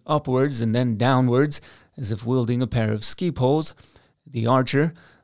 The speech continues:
a classic from the Mueller canon, where the practitioner pretends to fire a bow while the commander cautions, "Don't shoot the priest,"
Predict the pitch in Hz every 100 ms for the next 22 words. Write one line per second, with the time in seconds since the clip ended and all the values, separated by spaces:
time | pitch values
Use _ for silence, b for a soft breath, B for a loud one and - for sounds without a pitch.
0 | _ 120 - - 151 135 135 139 - 120
1 | 107 127 117 113 147 135 139 156 b b
2 | b b _ 107 - 117 110 - 139 131
3 | 123 110 113 131 127 123 - 104 - 135
4 | 120 117 110 98 139 139 151 156 B B
5 | B - 110 107 110 117 123 113 113 135
6 | 123 127 113 - - 175 180 - 180 185
7 | 180 151 - 202 165 - -